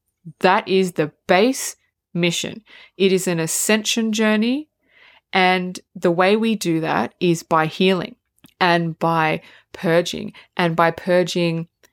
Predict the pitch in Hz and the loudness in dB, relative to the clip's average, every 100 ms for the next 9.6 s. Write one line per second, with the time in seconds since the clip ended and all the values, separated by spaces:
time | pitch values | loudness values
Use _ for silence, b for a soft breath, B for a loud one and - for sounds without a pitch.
0 | _ _ _ - - 180 165 170 190 175 | _ _ _ -6 0 2 2 2 2 0
1 | - - - 170 170 180 175 185 160 - | -4 -8 0 0 0 -2 0 0 -2 -4
2 | 165 160 160 - 175 175 165 170 165 165 | -4 -2 -4 -2 0 2 2 -2 -2 -6
3 | B B B 180 180 180 185 175 - 170 | B B B -2 0 0 0 -2 -2 0
4 | 156 160 - 165 165 170 165 160 156 - | 2 0 -2 0 2 0 -2 -2 -4 -2
5 | 160 156 - - 170 214 214 160 143 160 | -2 -2 -6 0 2 2 2 0 0 -2
6 | 160 165 165 151 170 160 180 185 147 160 | -2 -2 -2 0 0 2 2 2 0 -2
7 | 160 156 - 170 170 160 165 160 165 165 | -2 -4 -2 0 0 -4 0 0 2 0
8 | 160 B B B 170 165 160 160 - 165 | -2 B B B 0 2 2 2 -2 -2
9 | - 156 160 170 208 - | -4 -8 -2 0 -2 -6